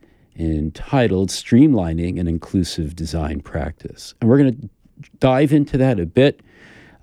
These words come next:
Um, really looking forward to, uh, l-, really thinking through the intersection of design operations and inclusive design. Uh,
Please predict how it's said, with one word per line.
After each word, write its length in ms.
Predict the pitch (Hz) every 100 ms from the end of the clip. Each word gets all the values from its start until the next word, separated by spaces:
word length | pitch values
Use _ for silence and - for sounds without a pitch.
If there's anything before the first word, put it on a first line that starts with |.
| -
Um, 640 | 87 85 82 82 85 - _ _ _ _ _ _ _ _ -
really 440 | 95 104 117 117
looking 320 | 110 107 107
forward 440 | 104 - 101 101 87
to, 440 | - 92 92 92
uh, 260 | 80 90 87 82 -
l-, 140 | 117 110 _
really 560 | 117 123 143 143 156 135
thinking 440 | - 143 127 120
through 420 | - 135 135 117
the 220 | 98 104
intersection 520 | 101 98 85 107 - 95
of 100 | 82
design 360 | 85 92 90
operations 1080 | 90 85 - 82 85 80 - 87 80 82 -
and 500 | - 120 117 104 85 - _ -
inclusive 580 | 90 - 82 - 76
design. 680 | - 85 76 80 80 92 120 - _ _ _ _ -
Uh, 140 | 76